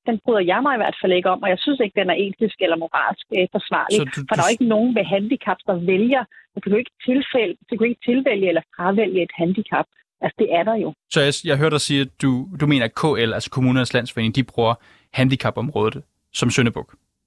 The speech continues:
Speaker 1: Ja, i virkeligheden ja, og det er jo samme retorik, vi hører fra kommunerne. Altså hele tiden den her italesættelse af,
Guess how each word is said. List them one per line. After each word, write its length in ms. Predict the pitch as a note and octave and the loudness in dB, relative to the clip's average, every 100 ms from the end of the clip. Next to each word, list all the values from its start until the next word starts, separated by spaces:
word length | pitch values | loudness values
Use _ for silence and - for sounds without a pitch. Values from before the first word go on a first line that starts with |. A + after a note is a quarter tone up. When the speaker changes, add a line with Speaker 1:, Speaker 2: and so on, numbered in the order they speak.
| _ _ _ _ _ _ - - - F#3 | _ _ _ _ _ _ -20 -12 0 2
Speaker 1:
Ja, 140 | G#3+ | 4
i 40 | A#3 | 4
virkeligheden 480 | C#4+ - D#4+ B3+ | 2 2 0 2
ja, 280 | G3 F#3+ A#3+ | 2 2 2
og 60 | A#3 | 0
det 80 | B3+ | 0
er 40 | A#3+ | 2
jo 140 | A#3+ | 0
samme 380 | - A3 C#4+ C#4 | 0 0 2 0
retorik, 340 | - A3+ B3 - | -2 -2 -2 -2
vi 60 | |
hører 260 | G3 A#3 D4+ | 0 2 2
fra 100 | B3+ | -2
kommunerne. 600 | G#3+ G3+ F#3+ F#3+ A3 A3 - | -4 -6 -4 0 2 2 0
Altså 160 | G#3+ | -4
hele 240 | F#3+ C#4+ C#4+ | 0 0 2
tiden 180 | B3+ | 0
den 120 | G#3+ G#3 | 0 0
her 60 | |
italesættelse 720 | G#3 - G3+ G3+ - G3 F3+ | 0 0 0 0 0 -2 0
af, 100 | F#3+ | 0